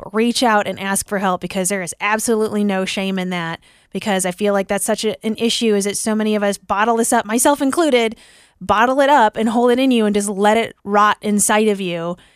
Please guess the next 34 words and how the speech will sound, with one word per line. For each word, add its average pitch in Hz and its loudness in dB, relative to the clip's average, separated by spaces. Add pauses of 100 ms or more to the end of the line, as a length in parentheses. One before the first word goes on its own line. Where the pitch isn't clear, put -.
(280)
And 196 -2
you 208 -2
don't 214 -2
let 220 2
it 208 0
out 214 2
or 208 0
share 233 0
it 202 -2
because 202 -2
you 196 -6
feel 214 0
so 214 0
much 202 -4
shame 208 -2 (180)
in 220 -2
what 214 -2
you're 208 -6
feeling 220 0 (340)
when 208 0
so 240 0
many 247 2
people 220 0
around 214 2
you 202 2
are 202 -2
feeling 254 0
those 240 2
same 262 2
things 247 0
and 220 0
just, 214 -2
like, 208 0 (260)
would 220 -2